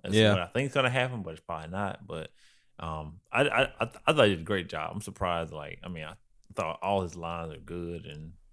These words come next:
Speaker 1: like, just even the character itself, and just, like, how unique he is, and just, like, how weird and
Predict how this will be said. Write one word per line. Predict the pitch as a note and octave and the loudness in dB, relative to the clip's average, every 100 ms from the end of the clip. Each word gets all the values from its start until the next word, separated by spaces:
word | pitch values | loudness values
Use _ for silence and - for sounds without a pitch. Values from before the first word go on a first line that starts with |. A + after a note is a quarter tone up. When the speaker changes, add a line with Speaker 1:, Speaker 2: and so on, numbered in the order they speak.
| _ | _
Speaker 1:
like, | F#2+ F2 | -8 -6
just | G2 A2+ | -6 -2
even | C#3 A#2+ | 0 2
the | G2+ | 0
character | - G#2 F#2 | 2 2 2
itself, | E2+ - G#2 F2+ | -4 -2 0 -2
and | E2+ | -4
just, | E2+ | -10
like, | F2 E2 D#2 - - - - _ _ _ _ _ _ _ - | -8 -8 -8 -14 -20 -20 -20 _ _ _ _ _ _ _ -2
how | C#3 | 4
unique | A2+ G#2+ G2+ G#2 | 4 6 4 2
he | - G2+ G2 G2 | 0 0 2 2
is, | F2+ | -2
and | E2 D#2+ E2 F2 | -6 -8 -10 -12
just, | - E2+ - | -10 -10 -8
like, | F2 | -10
how | F2 E2 | -8 -8
weird | E2 F2+ F2+ E2 | -6 -6 -4 -6
and | D#2+ E2 | -8 -12